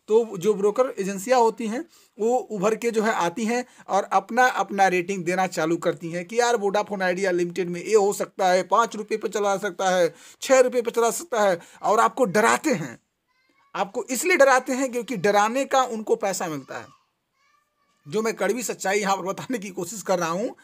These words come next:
इस वीडियो में, आप ये लाइन देखिएगा ध्यान से, competition plus spectrum auction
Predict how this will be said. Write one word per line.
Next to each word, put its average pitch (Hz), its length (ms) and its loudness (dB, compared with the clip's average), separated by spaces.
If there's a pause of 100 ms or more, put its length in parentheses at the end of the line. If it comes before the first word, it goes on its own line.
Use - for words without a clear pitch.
(220)
इस 147 160 -10
वीडियो 208 280 0
में, 220 260 -6 (300)
आप 196 200 2
ये 214 60 0
लाइन 226 240 -2
देखिएगा 233 340 0
ध्यान 196 220 -2
से, 147 200 -14 (320)
competition 254 680 -2
plus 277 280 -2 (140)
spectrum 262 460 -2 (180)
auction 196 400 0